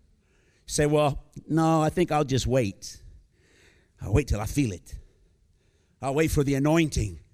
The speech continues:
of the Holy Spirit to come upon me first, and, and, then, and then I'll go preach, saying,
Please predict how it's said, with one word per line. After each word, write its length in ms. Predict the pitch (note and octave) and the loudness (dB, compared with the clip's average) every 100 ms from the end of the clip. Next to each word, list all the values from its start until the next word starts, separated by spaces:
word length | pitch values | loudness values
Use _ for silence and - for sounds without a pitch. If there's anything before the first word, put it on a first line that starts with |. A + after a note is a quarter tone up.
| _ _ _ - | _ _ _ -4
of 120 | C3 | 0
the 60 | D3 | 0
Holy 180 | D3+ | 0
Spirit 280 | C3 - E3 | -4 -4 -4
to 60 | C#3 | 0
come 200 | - D3 | 2 2
upon 320 | C3+ E3+ E3+ | 0 0 0
me 80 | C#3+ | -2
first, 340 | - C#3 B2 | -6 -6 -4
and, 140 | B2+ A2 - - | -6 -8 -10 -6
and, 160 | B2+ | -2
then, 140 | C#3+ C#3+ | 0 2
and 100 | D#3 | 4
then 160 | G#3 | 4
I'll 140 | E3+ B2+ | 4 0
go 220 | A2 G2+ | -4 -12
preach, 360 | - C3 G2+ - | -8 -8 -6 -4
saying, 400 | B2+ E2 - | -6 -6 -12